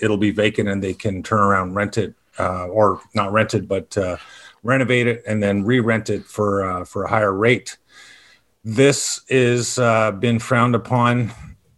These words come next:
and there are laws coming down, uh, the wire, uh, to, you know, either dissuade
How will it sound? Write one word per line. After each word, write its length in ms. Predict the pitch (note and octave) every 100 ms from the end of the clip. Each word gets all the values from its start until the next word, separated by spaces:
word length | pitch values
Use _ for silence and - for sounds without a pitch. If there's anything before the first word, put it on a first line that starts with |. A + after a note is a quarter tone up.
| _
and 440 | - A2+ G#2+ G#2 G2+
there 180 | G#2+ A2
are 240 | G#2+ G#2+
laws 460 | G#2 A2 A2+ A2 -
coming 400 | - A#2 A2 G2
down, 460 | A#2 A#2+ B2+ A#2+ - _
uh, 420 | G#2 G2 G2 F#2+
the 200 | F2+ G#2+
wire, 440 | G#2+ G#2+ G#2+ G#2+ G#2 - _ _ -
uh, 540 | G#2 G2 F#2 F#2 F2+ -
to, 440 | - G#2+ G2 F#2+ F#2 _ _ _ _
you 120 | G#2
know, 280 | F#2+ F#2 F2 - _ _ -
either 500 | A#2+ A2+ G#2+ G2+ - - - _ -
dissuade 600 | G#2 - B2 A#2 A#2+ G2+